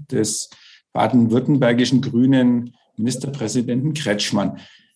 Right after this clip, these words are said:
Aber ich würde gerne den Herrn Murawski begrüßen mit einem Zitat aus der Stuttgarter Zeitung. Ich weiß nicht, ob das die Verabschiedung dann, dann schon von Ihnen war. Äh, Sie sind ja wieder zurück in Nürnberg, sind jetzt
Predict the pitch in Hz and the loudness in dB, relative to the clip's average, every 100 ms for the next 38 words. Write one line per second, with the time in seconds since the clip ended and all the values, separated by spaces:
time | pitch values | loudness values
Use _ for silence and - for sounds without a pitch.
0 | _ - 156 - 151 139 160 196 196 139 | _ -6 -2 0 0 0 2 0 0 -2
1 | 170 220 196 - 143 156 143 151 143 127 | 0 0 -2 -6 -6 -2 0 0 2 0
2 | 160 - 185 160 139 131 208 220 185 160 | -2 -6 -2 -2 0 0 0 0 -2 -2
3 | 143 151 151 139 - - 151 139 - 135 | -2 -2 -4 -6 -10 -8 -6 -6 -4 -2
4 | 185 220 160 147 160 143 214 214 196 143 | -2 0 -2 -2 -2 -2 -4 -2 0 0
5 | 139 131 214 202 156 139 131 127 131 135 | 0 -2 -2 0 0 0 0 -2 -2 -2
6 | 131 - 143 - 135 131 165 - 226 196 | -6 -6 -8 -6 -4 -2 -2 0 0 2
7 | 165 147 135 139 143 143 147 135 151 147 | 4 4 2 2 2 2 0 0 -2 -2
8 | 151 151 123 131 185 196 151 143 139 139 | -2 0 2 2 0 0 0 0 -2 -6
9 | 135 147 151 151 147 131 220 175 123 156 | -6 -2 0 0 -2 0 0 2 2 2
10 | 247 233 - 160 156 151 147 - - - | 2 0 -4 -6 -6 -6 -8 -12 -20 -20